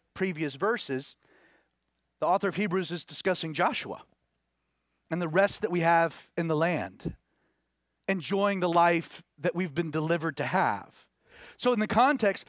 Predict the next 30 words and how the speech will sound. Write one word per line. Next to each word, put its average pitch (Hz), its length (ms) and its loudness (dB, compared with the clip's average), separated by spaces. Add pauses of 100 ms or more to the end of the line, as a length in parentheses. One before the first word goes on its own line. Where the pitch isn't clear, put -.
(120)
"Let 240 120 4
us 285 100 0
therefore 247 340 0
be 196 140 0
diligent 233 480 2
to 226 100 0
enter 233 160 2
that 214 180 4
rest." 269 260 4 (160)
God 294 240 8
has 269 120 0
given 302 220 2
us 262 140 0
a 240 40 0
rest. 254 280 4 (120)
Let's 349 200 6
enjoy 277 480 6
that 302 240 6
rest. - 680 2 (4000)
Verse 151 180 -4
twelve, 156 280 -2
"For 160 100 -8
the 139 100 -4
word 180 240 0
of 175 140 -4
God 120 420 0 (1800)
is 160 160 -4
living 233 640 2
and 208 160 -8
powerful," 143 880 -2